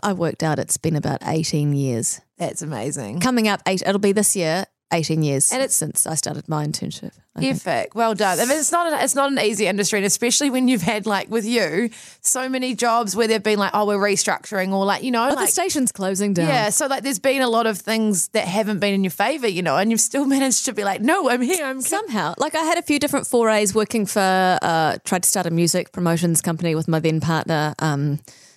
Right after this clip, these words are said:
Speaker 1: music licensing and a few other things here and there. Oh, and then, so during that, though, I also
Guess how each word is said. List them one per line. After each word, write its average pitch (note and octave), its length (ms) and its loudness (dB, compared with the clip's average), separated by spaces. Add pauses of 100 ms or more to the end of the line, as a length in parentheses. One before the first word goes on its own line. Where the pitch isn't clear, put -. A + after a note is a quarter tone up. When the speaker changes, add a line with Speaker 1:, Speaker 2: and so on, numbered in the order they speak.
Speaker 1:
music F3 260 2
licensing D#3+ 680 0
and D3 80 0
a C#3 40 -2
few D#3 200 2
other D3 220 -2
things D3 240 0
here D3+ 160 0
and D3 100 0
there. D#3+ 160 2
Oh, B3 140 0
and A3+ 100 -2
then, A#3+ 180 0 (760)
so A#3 100 2
during C#4 380 4
that, - 180 0
though, D#3+ 340 2
I F#3+ 600 2
also F#3+ 380 0